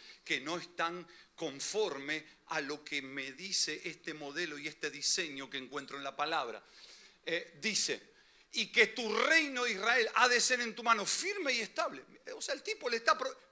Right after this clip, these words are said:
le está profetizando, profe, le está hablando antes. Le está diciendo, "Esto va a pasar contigo." Pero David dice, "Al final me va a matar."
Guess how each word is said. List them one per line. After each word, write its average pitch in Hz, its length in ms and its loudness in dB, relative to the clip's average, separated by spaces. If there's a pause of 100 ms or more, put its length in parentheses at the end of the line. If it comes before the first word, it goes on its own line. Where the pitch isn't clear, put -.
(100)
le - 120 4
está - 220 10
profetizando, 311 840 2
profe, 262 520 6
le 208 100 4
está 285 200 8
hablando 262 420 4
antes. 240 680 2 (800)
Le 214 120 6
está 294 200 6
diciendo, 262 420 2
"Esto 339 300 6
va 330 100 10
a 311 60 4
pasar 320 300 4
contigo." 311 600 -4 (2250)
Pero 127 180 -6
David 135 340 -6
dice, 127 180 -6
"Al 123 100 -4
final 151 300 -10
me 160 120 -12
va 160 100 -14
a - 20 -16
matar." - 260 -16